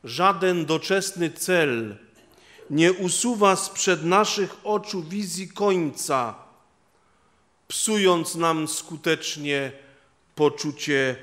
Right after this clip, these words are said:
radości i szczęścia. Gdyby nie cudowna perspektywa niewyobrażalnie wspaniałej wieczności, to bylibyśmy istotami ze wszech miar godnymi pożałowania.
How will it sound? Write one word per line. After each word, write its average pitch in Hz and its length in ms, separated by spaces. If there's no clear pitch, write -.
radości 127 840
i 120 60
szczęścia. 113 840
Gdyby 139 540
nie 147 460
cudowna 156 680
perspektywa 156 1400
niewyobrażalnie 160 1300
wspaniałej 175 840
wieczności, 190 1040
to 175 140
bylibyśmy 214 800
istotami 208 920
ze 165 200
wszech - 440
miar 190 380
godnymi 165 580
pożałowania. 127 1040